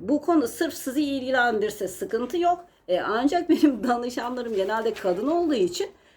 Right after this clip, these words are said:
ya sürekli aldatan erkekler, yani evli adam, e, karısıyla sevişmiyor, sosyal medyadaki pornoyla, e, mastürbasyon yapıyor ya da başka kadınlara göz dikiyor.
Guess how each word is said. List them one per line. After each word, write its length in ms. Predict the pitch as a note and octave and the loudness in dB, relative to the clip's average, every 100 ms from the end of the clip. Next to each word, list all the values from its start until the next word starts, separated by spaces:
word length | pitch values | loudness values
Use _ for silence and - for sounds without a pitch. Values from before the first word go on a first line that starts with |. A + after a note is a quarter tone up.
| _ | _
ya 100 | F3 | -10
sürekli 560 | E3+ - G#4+ G#4 F#4 D#4+ | -8 0 2 2 0 0
aldatan 520 | C4+ C4 B3+ C4 B3 | 2 4 2 2 0
erkekler, 720 | G#3+ G3+ G3 F#3+ F3+ E3 E3 - _ | 0 -2 -2 -2 -2 -2 -4 -10 _
yani 360 | E3 G#3+ C4 G#3 | 0 2 2 0
evli 440 | A3 A#3+ D4+ E4+ F4 | 4 4 4 4 4
adam, 460 | C4+ G#3+ C4 D#4 - _ _ _ | 4 2 0 0 -8 _ _ _
e, 140 | G3+ F#3+ | -10 2
karısıyla 600 | C#4 D#4 F4 F#4+ E4+ E4+ | 4 4 -2 -4 -4 -4
sevişmiyor, 640 | F4 E4 - D#4+ E4 D#4+ | -2 -4 0 2 4 2
sosyal 480 | D#4 C#4 C#4 D#4 D#4+ | 0 -2 0 -2 0
medyadaki 580 | D#4 C#4+ C#4 C4+ C4+ C4 | 2 2 0 -2 -4 -6
pornoyla, 720 | A#3 A#3 A#3+ B3 A3 A#3 - _ _ _ - | -4 -4 -4 -4 -2 -2 -4 _ _ _ -4
e, 380 | G3 F#3+ F#3+ F#3 - - _ _ _ _ - | 0 2 4 4 0 -10 _ _ _ _ -6
mastürbasyon 840 | E3+ B3 B3 - B3 A#3+ A#3 A#3 A#3 | -2 0 0 -2 2 4 4 0 0
yapıyor 360 | F3+ F3 D3 | 0 0 -2
ya 220 | F#3 C#4 | 4 4
da 120 | D#4 C#4+ | 4 4
başka 360 | B3+ - C#4+ | 2 2 0
kadınlara 540 | D4 C#4+ C4 A3+ F#3+ F3 | 4 4 2 -2 0 0
göz 360 | E3 F3 D3+ | 0 -4 -6
dikiyor. 320 | - - A2+ | -14 -16 -16